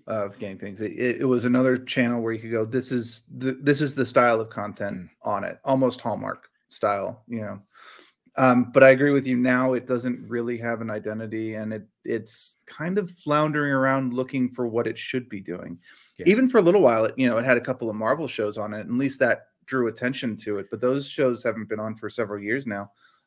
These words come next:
Speaker 1: I don't
Speaker 2: Yeah.
Speaker 1: I think they were all pre-covid, uh,
Speaker 2: Well, a
Speaker 1: in
Speaker 2: lot of
Speaker 1: fact.
Speaker 2: the shows are, like, thing, you know, they are very, like, teenage, like, twenty something. Like, they, they obviously they're going for a target
Speaker 1: It was
Speaker 2: audience, but that, that is an audience that have left linear,
Speaker 1: Mm-hmm.
Speaker 2: and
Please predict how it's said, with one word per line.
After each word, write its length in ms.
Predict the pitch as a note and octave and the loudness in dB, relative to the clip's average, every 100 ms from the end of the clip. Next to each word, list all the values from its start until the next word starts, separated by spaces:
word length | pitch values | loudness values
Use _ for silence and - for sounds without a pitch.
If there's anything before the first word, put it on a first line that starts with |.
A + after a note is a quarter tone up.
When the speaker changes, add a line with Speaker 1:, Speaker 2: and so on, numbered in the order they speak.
| - | 4
Speaker 1:
I 60 | |
don't 280 | C3+ C3+ - | 6 6 0
Speaker 2:
Yeah. 120 | F#2+ - _ _ | -14 -14 _ _
Speaker 1:
I 200 | - B2+ | 0 0
think 160 | C3+ E3 | 0 -2
they 100 | A#2 | 0
were 140 | G#2+ | 0
all 40 | G#2 | -2
pre-covid, 600 | - A#2 - B2+ G2 F#2+ - - - - | -4 -6 -4 -4 -6 -12 -16 -20 -12 -8
uh, 160 | G#3+ | 8
Speaker 2:
Well, 200 | G3+ G#3+ | 12 12
a 20 | G#3 | 12
Speaker 1:
in 60 | |
Speaker 2:
lot 60 | A3 | 10
of 60 | B3+ | 6
Speaker 1:
fact. 60 | A#3+ | 4
Speaker 2:
the 40 | |
shows 420 | - G3+ F#3+ E3 | 4 4 4 2
are, 40 | E3 | 0
like, 240 | D#3 C3+ | -2 -2
thing, 240 | - E3+ - | -6 -8 -4
you 80 | |
know, 160 | D#3 A#2+ | -2 0
they 220 | A#2 D3+ | 6 6
are 60 | D3 | 6
very, 260 | D3+ E3+ E3+ | 4 2 2
like, 240 | C3+ - _ _ _ - - | 0 -2 _ _ _ -20 -16
teenage, 760 | - F3+ E3+ D3+ C#3+ C3+ C3+ _ _ _ | -10 -6 -2 0 0 -2 -6 _ _ _
like, 300 | C3 A#2+ - _ | -6 -6 -10 _
twenty 400 | - D3 C3+ C3 | -8 -6 -6 -10
something. 420 | - C#3+ A2 B2+ | -10 -10 -10 -10
Like, 240 | B2 A#2+ - | -8 -8 -4
they, 120 | C#3+ | 0
they 120 | D3+ | 2
obviously 240 | E3+ F3 | 2 -2
they're 100 | F3 | -6
going 200 | D3+ D3 | 0 0
for 60 | C3 | -2
a 40 | |
target 280 | C3 B2 B2 | -6 -6 -2
Speaker 1:
It 40 | D3+ | -2
was 80 | |
Speaker 2:
audience, 260 | D#3 C#3+ G#2+ | -2 -2 -4
but 120 | C3 | -4
that, 160 | A#2+ B2 - | -2 -2 -4
that 160 | C3 - | -6 -6
is 160 | C#3+ C#3 | -4 -2
an 160 | C3 | 0
audience 420 | D#3 F#3 D3+ B2+ | 0 0 -2 -4
that 140 | - B2 | -6 -6
have 160 | A#2 - - _ B2 | -8 -12 -20 _ -2
left 480 | C#3 C#3+ - - | 0 0 -2 -10
linear, 400 | B2 B2+ A2 D2+ - _ _ _ _ - | -6 -6 -6 -12 -20 _ _ _ _ -6
Speaker 1:
Mm-hmm. 200 | B2 A2+ | -6 -4
Speaker 2:
and 440 | A2+ A#2 A#2 A2+ | -6 -6 -6 -8